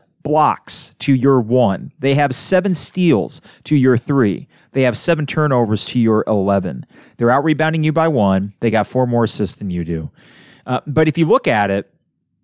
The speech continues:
some of the key things I always look for, I mean, if the other team's shooting three-pointers,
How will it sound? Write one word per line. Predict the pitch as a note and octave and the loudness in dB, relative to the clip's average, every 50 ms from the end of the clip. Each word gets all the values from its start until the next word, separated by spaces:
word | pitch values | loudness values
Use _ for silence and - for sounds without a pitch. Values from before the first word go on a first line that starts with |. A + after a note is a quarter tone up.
| _ _ _ _ | _ _ _ _
some | - - - F3 | -6 -2 0 0
of | D#3 | 0
the | D3 | 0
key | - - F#3+ G3 | 0 -2 -2 0
things | - F#3+ E3+ C#3+ D#3 | 0 -2 0 0 2
I | |
always | D3 D3 C#3 A#2+ G#2+ | 2 2 2 0 0
look | C3+ F3+ F#3 - | -2 -4 -4 -2
for, | - A#2+ A2+ A2 | 0 2 2 4
I | G#2+ A2 | 4 2
mean, | A2+ A2 A2 - - | 2 0 -2 -2 -4
if | A#2+ B2 - | -6 -2 0
the | D3 D#3+ | 2 2
other | F3+ F3+ | 2 2
team's | D3 - D#3 C#3+ B2+ | 0 0 0 -2 0
shooting | - D3+ B2+ A#2+ - | 0 0 -2 0 -2
three-pointers, | C3 B2 G2+ - C#3 C#3+ C#3+ B2+ A2+ G#2+ G2+ - - | -2 -2 -2 0 0 0 2 2 2 2 0 -2 -6